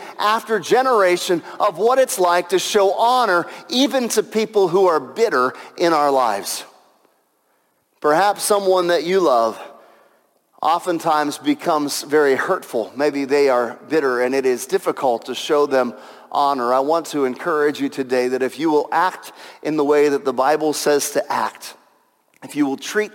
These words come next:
in the way that the Bible says to treat, you will pass down a legacy to others who are watching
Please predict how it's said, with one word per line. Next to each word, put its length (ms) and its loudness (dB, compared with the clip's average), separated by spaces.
in 120 -2
the 80 0
way 240 4
that 160 -2
the 60 -4
Bible 400 0
says 280 -4
to 80 -16
treat, 360 -8
you 320 -6
will 180 0
pass 640 -2
down 420 0
a 120 -2
legacy 680 0
to 180 -4
others 400 -2
who 140 -4
are 100 -2
watching 600 -4